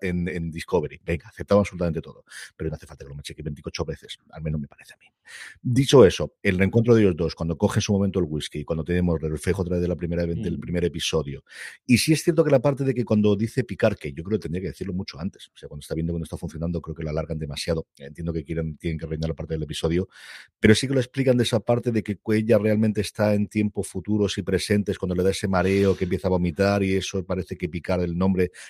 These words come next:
Speaker 1: le vuelve a dar exactamente el mismo y puede
Speaker 2: Mm.
Speaker 1: funcionar por ese lado.
Speaker 2: Es,
Speaker 1: Esa es la
Speaker 2: es,
Speaker 1: parte
Speaker 2: es
Speaker 1: que me ha
Speaker 2: un,
Speaker 1: parecido a mí.
Speaker 2: es, es un detalle que no se sabe, que parece que los laurianos tienen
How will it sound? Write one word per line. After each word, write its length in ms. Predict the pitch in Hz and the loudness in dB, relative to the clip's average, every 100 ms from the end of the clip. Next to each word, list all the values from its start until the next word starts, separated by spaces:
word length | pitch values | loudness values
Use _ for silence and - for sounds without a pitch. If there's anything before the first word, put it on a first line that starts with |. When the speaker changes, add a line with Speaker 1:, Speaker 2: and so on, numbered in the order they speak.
| - | -4
Speaker 1:
le 140 | 85 | 2
vuelve 300 | 90 92 90 | 4 4 4
a 20 | 90 | 2
dar 120 | 87 | 0
exactamente 520 | - 87 85 90 85 | -2 -6 -4 -4 -2
el 60 | 87 | 0
mismo 360 | 95 95 101 - - - - | 2 2 0 -4 -20 -20 0
y 80 | 101 | 4
puede 180 | 95 90 | 6 4
Speaker 2:
Mm. 40 | |
Speaker 1:
funcionar 280 | 82 71 71 | 2 -8 -12
por 120 | - | -14
ese 140 | - - | -14 -14
lado. 140 | - - - | -14 -14 -2
Speaker 2:
Es, 80 | 143 | 0
Speaker 1:
Esa 100 | 139 | 2
es 40 | |
la 60 | 160 | 0
Speaker 2:
es, 40 | 123 | -2
Speaker 1:
parte 100 | - | 0
Speaker 2:
es 60 | 143 | 4
Speaker 1:
que 60 | |
me 60 | 190 | 6
ha 20 | |
Speaker 2:
un, 80 | 175 | 6
Speaker 1:
parecido 220 | 151 - | 2 -4
a 40 | - | -6
mí. 80 | - | 0
Speaker 2:
es, 220 | 131 165 | 2 2
es 120 | 143 160 | 2 2
un 60 | |
detalle 240 | 151 156 156 | 4 6 6
que 60 | |
no 80 | 147 | 6
se 80 | 139 _ 139 | 0 _ -6
sabe, 200 | - 104 | -4 -6
que 120 | 110 | -6
parece 320 | 107 127 120 123 | -2 -2 0 2
que 100 | 131 | 2
los 200 | 123 131 | 2 2
laurianos 520 | 123 123 139 147 139 | 2 4 4 4 0
tienen 640 | - 123 131 123 117 110 | 0 2 2 2 0 -2